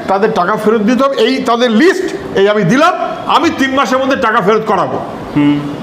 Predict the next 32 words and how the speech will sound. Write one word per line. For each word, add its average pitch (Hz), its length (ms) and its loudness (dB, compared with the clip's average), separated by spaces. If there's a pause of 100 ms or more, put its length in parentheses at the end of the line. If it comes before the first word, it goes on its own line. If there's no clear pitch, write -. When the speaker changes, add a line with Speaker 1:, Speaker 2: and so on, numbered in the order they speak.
(1040)
Speaker 1:
আমাকে 196 260 0
ভরসা 143 300 -2
করুন। 107 220 -4 (300)
Speaker 2:
হুম। 123 200 2 (260)
Speaker 1:
কোর্ট 220 180 0
তো 262 80 0
ভরসা 214 240 0
করতে 285 200 -2
পারছে - 260 -2
না। 117 60 -4 (240)
Speaker 2:
হুম। 135 140 2
Speaker 1:
আমাকে 240 200 0
ভরসা 226 300 0
করুন, 180 140 2
কারণ 214 180 0 (260)
সরকারের 240 440 0
এক 226 160 0
একটা 254 240 -2
অংশ 240 460 0
এক 233 160 0
এক 254 140 -2
রকম 262 280 0 (120)
রিপোর্ট 285 260 2
দিচ্ছে। 214 300 -2 (420)
দুই, 381 300 4 (880)
এই 196 80 2
টেন্টেডদের 330 580 0
আমি 320 160 0 (560)
টাকা 147 200 2
ফেরত 202 260 0
করাবো। 151 400 0 (220)
আর 180 300 4